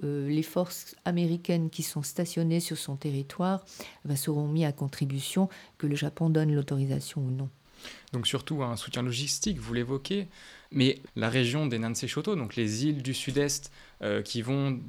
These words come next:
Speaker 2: du sud du Japon, d'Okinawa jusqu'à Taïwan, avec Yonaguni qui est la plus proche de Taïwan, qui se trouve à seulement cent cinquante kilomètres, sont, euh, un archipel extrêmement dense, euh, où le, le transfert, euh, logistique, euh,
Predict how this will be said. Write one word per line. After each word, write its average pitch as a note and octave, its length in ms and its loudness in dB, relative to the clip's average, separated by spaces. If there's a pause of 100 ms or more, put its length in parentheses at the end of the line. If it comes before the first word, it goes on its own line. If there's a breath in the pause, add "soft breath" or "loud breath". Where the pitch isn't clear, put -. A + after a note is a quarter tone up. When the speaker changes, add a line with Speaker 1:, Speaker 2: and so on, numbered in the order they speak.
(160)
Speaker 2:
du G#2+ 160 -8
sud C3 200 -6
du B2+ 100 -2
Japon, C3+ 400 0
d'Okinawa B2+ 720 2
jusqu'à A2+ 300 -2
Taïwan, E3 360 -2
avec G#2+ 300 -2
Yonaguni C3+ 520 2
qui C#3 140 -8
est - 20 -4
la A2 80 -4
plus G#2 140 -10
proche A#2+ 180 -4
de A#2 60 0
Taïwan, B2+ 340 0
qui - 120 -14
se - 60 -10
trouve A2 140 -6
à G2+ 40 -4
seulement A#2 280 -4
cent - 100 -6
cinquante - 260 -6
kilomètres, B2+ 460 -6 (520 loud breath)
sont, D3 360 2
euh, A2 220 2 (120)
un B2 140 0
archipel B2 480 0
extrêmement B2+ 460 -2
dense, F#3 580 0
euh, A2 480 0
où F#3 320 4
le, C3 840 0
le B2 200 -4
transfert, C#3 640 2
euh, A2 320 -2
logistique, B2+ 640 -2
euh, G#2+ 220 -2